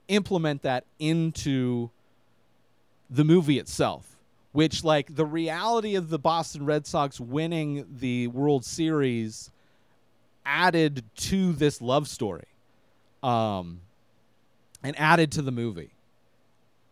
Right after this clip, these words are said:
which I think is, you know, despite that being coincidental, accidental, that they were finally able to win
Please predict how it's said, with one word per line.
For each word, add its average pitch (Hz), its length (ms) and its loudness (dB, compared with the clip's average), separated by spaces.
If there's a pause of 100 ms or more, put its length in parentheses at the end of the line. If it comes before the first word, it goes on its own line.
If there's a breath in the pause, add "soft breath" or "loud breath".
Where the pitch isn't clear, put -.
(320)
which 156 320 2 (340)
I 156 140 -2
think 202 320 -4
is, 151 360 0 (100)
you 160 120 -6
know, 143 140 0
despite 185 460 -2
that 160 200 2
being 151 340 -2
coincidental, 139 880 -2
accidental, 147 720 -4
that 117 260 -4 (440 soft breath)
they 135 180 4
were 139 160 4
finally 131 520 0
able 127 260 0
to 120 400 0
win 127 640 -2